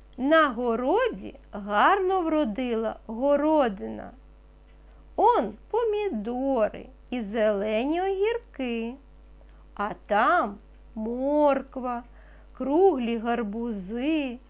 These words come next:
головки капусти. До діда Богдана й бабусі Ганни завітали онуки Сергійко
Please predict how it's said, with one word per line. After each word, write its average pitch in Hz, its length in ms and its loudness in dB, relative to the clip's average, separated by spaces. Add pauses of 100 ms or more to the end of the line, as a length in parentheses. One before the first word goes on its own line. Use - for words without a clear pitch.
(380)
головки 240 1080 0
капусти. 220 1080 -4 (840)
До 254 260 0
діда 226 460 -2
Богдана 220 840 0
й 202 120 -2
бабусі 220 760 -4
Ганни 294 640 -2 (380)
завітали 330 800 0
онуки 277 760 -2 (280)
Сергійко 226 1080 -4